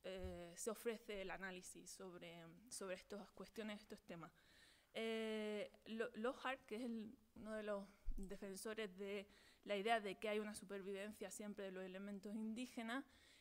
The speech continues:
eh, lo que hace es una acusación abierta a este otro historiador, Gibson, diciendo que su problema es que nunca se molestó en ir más allá de las fuentes, mm, oficiales, digamos, ¿no? Y, eh, lo que se,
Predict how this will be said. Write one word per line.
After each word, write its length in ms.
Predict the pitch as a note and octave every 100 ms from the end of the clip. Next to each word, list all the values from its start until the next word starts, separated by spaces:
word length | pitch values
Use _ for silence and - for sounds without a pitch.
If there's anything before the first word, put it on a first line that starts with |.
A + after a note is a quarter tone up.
| -
eh, 760 | - G#3+ G#3+ G#3+ G#3 G#3 G3+ G3+ G3+
lo 180 | G#3+
que 80 | G3+
hace 180 | A3+ C4
es 40 |
una 140 | C4 A3+
acusación 560 | G#3+ G#3 G#3 A3+ G#3+
abierta 680 | A3 F#3+ G#3+ A3+ - A#3 A#3
a 60 | F#3+
este 260 | - G#3+
otro 380 | G3 F#3+ G3 G3
historiador, 640 | G3 - - G#3 A3 B3+
Gibson, 440 | A#3 B3 - C4+ D4 - - -
diciendo 320 | G#3+ A#3+ B3+
que 100 | A#3+
su 140 | A#3 A3
problema 480 | G3+ A#3 B3 B3+ C4+
es 80 |
que 120 | C4 A3+
nunca 240 | A#3+ C4
se 100 | B3
molestó 640 | A3+ A3+ - - A#3 C4+ -
en 280 | G#3+ A3 A#3+
ir 160 | A#3 A#3+
más 200 | A3 B3
allá 380 | G#3+ G#3+ A3+ B3+ - - -
de 120 | G#3
las 180 | G#3+ G#3+
fuentes, 600 | - A3+ G#3+ B3+ B3 C#4 - - -
mm, 540 | G3 F#3+ F3+ F3 E3+ E3 -
oficiales, 560 | - G3 - A3 F3 F3 - -
digamos, 360 | F3 E3 E3
¿no? 200 | G#3 B3 - - - - - -
Y, 320 | - A3+ C4 B3+
eh, 640 | A3 G#3 G3+ G3+ G3 F3+ -
lo 220 | A3 G#3+
que 180 | G#3+ G#3+
se, 420 | - - G3+ F#3+